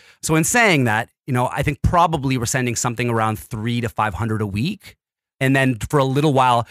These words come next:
what we do is this. Let me pass on a tip for sales emails that I think is gold. December, my business slows down. I imagine recording studios is very much the same thing.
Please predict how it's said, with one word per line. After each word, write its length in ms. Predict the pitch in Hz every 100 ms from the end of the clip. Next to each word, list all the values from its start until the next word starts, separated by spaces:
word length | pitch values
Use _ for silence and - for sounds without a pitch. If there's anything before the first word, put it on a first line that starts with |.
| -
what 140 | 180 170
we 100 | 226
do 120 | 226
is 100 | 131
this. 220 | 139 -
Let 80 | 202
me 80 | 240
pass 200 | 220 208
on 80 |
a 60 | 170
tip 260 | - - -
for 80 | 135
sales 300 | - 127 131
emails 240 | 151 170
that 100 | -
I 80 | 131
think 180 | 165 139
is 160 | 127 - - 110 95
gold. 500 | 147 147 90 76 _ _ _ _
December, 480 | 151 - 185 208 254
my 180 | 196 156
business 300 | 143 139 123
slows 240 | 131 117
down. 320 | 110 82 90 - _ -
I 60 |
imagine 420 | 139 156 147 135
recording 540 | 123 - 135 127 117 -
studios 440 | - 120 117 110
is 100 | 113
very 160 | 101 117
much 140 | 107
the 100 | -
same 180 | - 95
thing. 240 | 92 76